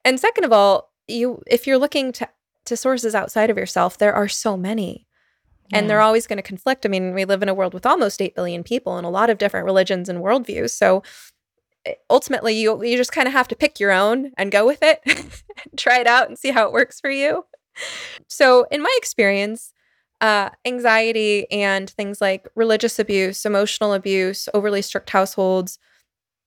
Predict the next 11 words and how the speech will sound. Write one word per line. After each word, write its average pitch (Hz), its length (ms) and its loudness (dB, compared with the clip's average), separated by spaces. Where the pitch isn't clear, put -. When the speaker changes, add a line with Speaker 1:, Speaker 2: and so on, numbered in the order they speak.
Speaker 1:
or 240 500 8
paradoxically, 208 920 0
neglect 196 840 -2
that 165 160 -2
Speaker 2:
Yeah. 151 180 -10
Speaker 1:
created 196 320 -2
an 190 120 -2
environment 185 360 0
where 185 120 4
a 190 40 2
person 185 520 -6